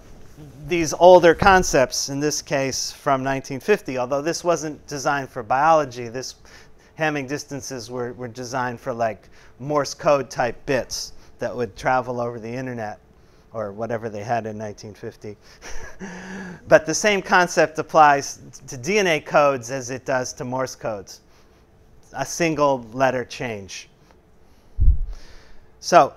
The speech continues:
the Hamming distance can be unrealistic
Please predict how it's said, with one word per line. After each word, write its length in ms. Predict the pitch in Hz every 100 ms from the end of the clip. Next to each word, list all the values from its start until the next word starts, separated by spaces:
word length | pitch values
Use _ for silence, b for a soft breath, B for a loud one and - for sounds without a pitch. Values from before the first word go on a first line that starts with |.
| - 139
the 80 |
Hamming 420 | 180 233 262 277 196
distance 800 | 202 - 180 170 143 - - -
can 200 | - 202
be 340 | 160 165 156 156 - - - - -
unrealistic 1120 | 196 190 170 160 175 262 262 - 131 120 -